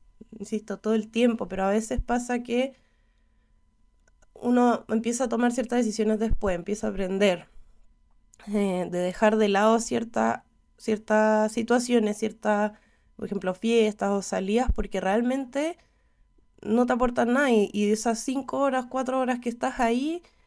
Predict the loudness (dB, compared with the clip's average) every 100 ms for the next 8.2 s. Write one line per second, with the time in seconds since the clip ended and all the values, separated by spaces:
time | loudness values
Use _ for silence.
0 | _ _ _ _ _ _ -4 2 4 4
1 | 2 0 -2 -4 -4 -2 0 2 2 0
2 | 2 2 2 2 0 -2 -4 -2 0 0
3 | 2 2 0 -2 0 0 -2 -6 -8 -8
4 | -4 -4 -2 0 0 0 -4 -12 -20 _
5 | -14 -6 -4 -4 -4 -6 -8 -10 -10 -8
6 | -2 -2 0 -2 -2 0 0 0 0 -2
7 | -2 -6 -2 -2 -2 -2 -2 -2 0 -2
8 | -4